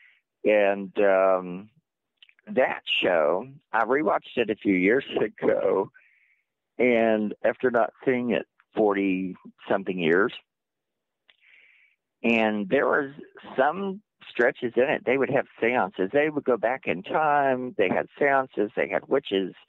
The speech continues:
They had vampires. They had, um, all of this kind of stuff. They covered everything.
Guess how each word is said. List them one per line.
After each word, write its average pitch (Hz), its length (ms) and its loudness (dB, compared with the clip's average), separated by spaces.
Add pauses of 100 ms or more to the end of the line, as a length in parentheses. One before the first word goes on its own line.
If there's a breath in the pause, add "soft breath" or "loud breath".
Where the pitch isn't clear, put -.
(500 loud breath)
They 95 140 2
had 90 240 -2
vampires. 92 760 0
They 98 180 0
had, 87 440 0 (180)
um, 80 400 -2 (1300)
all 117 220 0
of 101 100 -2
this 90 160 0 (120)
kind 69 160 -2
of 65 100 -8
stuff. - 240 -4 (160)
They 113 120 0
covered 123 320 0
everything. 90 420 -2